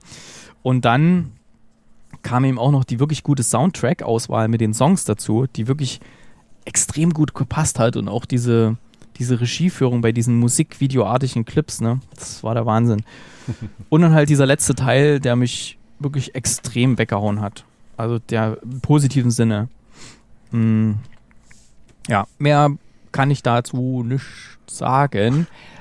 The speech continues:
Speaker 1: weil mich die ersten zwei Parts nicht ganz so abgeholt haben und, äh, ich glaube auch, ähm, der Film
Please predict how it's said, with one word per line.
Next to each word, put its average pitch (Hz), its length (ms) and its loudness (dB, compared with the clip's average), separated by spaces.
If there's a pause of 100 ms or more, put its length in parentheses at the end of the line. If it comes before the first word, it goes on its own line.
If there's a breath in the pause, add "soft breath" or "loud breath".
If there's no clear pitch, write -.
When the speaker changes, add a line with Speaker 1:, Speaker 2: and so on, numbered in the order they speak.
(120)
Speaker 1:
weil 127 240 4
mich 135 180 0
die - 120 -8
ersten 135 600 0 (540 soft breath)
zwei 110 280 0
Parts - 460 -2
nicht 127 180 -2
ganz 208 200 2
so 226 100 0
abgeholt 135 520 -4
haben 139 180 -2
und, 151 300 -6 (340)
äh, 135 180 0 (240)
ich - 120 -10
glaube 160 340 2
auch, 156 400 0
ähm, 135 240 -4
der 123 140 0
Film 151 380 2